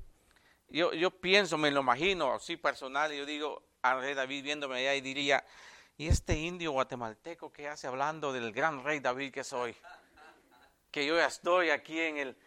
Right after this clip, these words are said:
en el cielo disfrutando de la, de la presencia de mi Dios". De, de verdad, hermanos, estos hombres fueron hombres, mujeres, seres humanos, pero son,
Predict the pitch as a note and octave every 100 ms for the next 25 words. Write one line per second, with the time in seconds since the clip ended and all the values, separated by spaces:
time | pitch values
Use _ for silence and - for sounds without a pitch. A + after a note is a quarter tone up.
0 | _ D3 D3+ C#3 A#2+ - C#3+ E3+ E3+ D3
1 | C3+ C3 B2 A#2+ D3 D3+ C3+ B2 A#2 A#2
2 | A#2 A2+ A2+ A2+ A2 B2+ B2+ A#2+ A2+ G#2+
3 | G#2 G#2 A#2+ C#3 - - C3 B2+ F#3 G#3
4 | G3+ E3 F#3 G#3 F#3 G3+ G3+ F#3 D#3+ -
5 | - _ _ - G#3+ A3+ G3+ F3 B2+ C#3
6 | - _ _ C3 C3 D3+ C#3+ E3 - -
7 | - _ - D3 C3+ C3 B2 B2+ C#3+ -
8 | _ _ _ _ _ _ _ _ _ _
9 | - C#3 - E3 D#3+